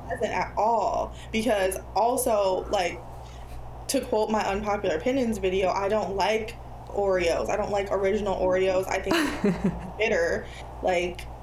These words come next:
Speaker 1: golden Oreos are superior to Oreos, but regular original Oreos dipped in orange juice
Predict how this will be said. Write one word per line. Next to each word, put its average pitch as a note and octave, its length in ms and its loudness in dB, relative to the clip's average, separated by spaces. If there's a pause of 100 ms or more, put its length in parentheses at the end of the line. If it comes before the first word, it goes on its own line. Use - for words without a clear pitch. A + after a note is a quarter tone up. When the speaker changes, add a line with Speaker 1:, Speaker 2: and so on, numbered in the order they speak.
(100)
Speaker 1:
golden A3 300 4
Oreos G3 360 2
are F3+ 240 0
superior G3 600 0
to - 80 -4
Oreos, G#3+ 440 2 (200)
but C#4+ 440 2
regular D4+ 600 2
original C4+ 340 2
Oreos G3 640 2
dipped A3 240 0
in F#3+ 360 0 (460)
orange B3 280 2
juice F3+ 300 0